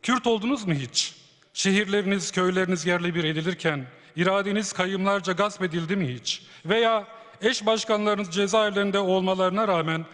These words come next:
bakanlarca hemen her gün hakarete uğrayıp aşağılandınız mı? Barış istediniz diye tutuklandınız mı? İşkence gördünüz mü? İşinizi, aşınızı kaybettiniz mi? Mehmet Fatih Tıraş gibi bilim basamaklarının daha başındayken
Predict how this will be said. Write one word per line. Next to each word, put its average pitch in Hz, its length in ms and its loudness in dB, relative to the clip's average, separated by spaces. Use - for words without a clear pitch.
bakanlarca 180 840 0
hemen 208 300 0
her 233 240 0
gün 190 180 -2
hakarete 175 480 0
uğrayıp 170 340 0
aşağılandınız 147 800 -2
mı? 107 80 -16
Barış 208 380 -2
istediniz 214 600 -2
diye 202 180 2
tutuklandınız 190 760 -2
mı? 120 120 -6
İşkence 190 520 0
gördünüz 160 540 -2
mü? 123 120 -4
İşinizi, 208 720 -2
aşınızı 185 580 0
kaybettiniz 165 640 -2
mi? 113 160 -10
Mehmet 226 340 2
Fatih 220 340 2
Tıraş 226 360 2
gibi 208 360 0
bilim 220 340 0
basamaklarının 208 760 0
daha 196 220 2
başındayken 185 760 0